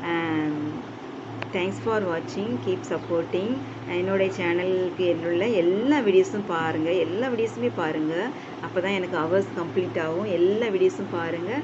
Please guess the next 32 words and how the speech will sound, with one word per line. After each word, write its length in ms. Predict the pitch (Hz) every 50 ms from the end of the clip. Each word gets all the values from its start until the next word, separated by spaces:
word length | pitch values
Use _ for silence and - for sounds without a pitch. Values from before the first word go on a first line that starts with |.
| - - - - - -
அப்புறம் 340 | 175 175 175 - 208 214 226 220 208 208
சப்ஸ்கிரைப் 420 | 202 175 - - - 185 190 185 175
பண்ணுங்க, 260 | 175 170 170 190 214 214 185
லைக் 160 | 165 - - -
பண்ணுங்க, 260 | 180 170 175 180 196
ஷேர் 400 | 208 202 - 190 160 160 160 -
பண்ணுங்க, 260 | 175 165 160 175 196
கமெண்ட் 540 | 226 - - 190 175 185 220 262 285 254 - -
பண்ணுங்க. 380 | 165 139 135 135 139 135 139 143 143 151 147 143 147 - - - - - - - - - 180 175
ஓகேவா? 420 | 170 - 185 175 165 175 185 185
இந்த 200 | 175 170 175 185
மாதிரி 220 | 180 185 202 214
நீங்களும் 420 | 202 180 175 170 175 185 214 208 165
டேஸ்டியான, 640 | 175 170 170 185 185 - - 196 185 175 170 170 185 214 262 294 - - - - - 185
ஆ, 120 | 185 180
விலை 320 | 180 175 180 180 190 202 202 -
கம்மி, 380 | 185 180 190 196 202 202 190 185 180 175 170
ஆ, 380 | 165 165 165 151 160 147 175
கம்மி 260 | 180 196 214 226 240 247 -
செலவுல 360 | - 165 165 165 160 170 175 202 240 - - - - -
நம்ம 140 | 180 180 180 175
வீட்டிலேயே 400 | 180 202 202 - 208 208 214 226
இந்த 160 | 220 196 180
மாதிரி 240 | 165 170 170 170 151 120
பண்ணி 360 | 170 160 160 165 175 196 220
நம்ம 180 | 214 190 175 165
வீட்டில் 260 | 170 175 - 175 170
உள்ளவங்களுக்கு 500 | 165 165 165 165 165 170 170 170 214 202
கொடுத்து 400 | - 175 160 - - - 233 285 - - - - - - 160
நம்ம 180 | 175 170 170 170
வந்து 260 | 165 165 175 196 233 214
அவங்கள 220 | 175 165 165 160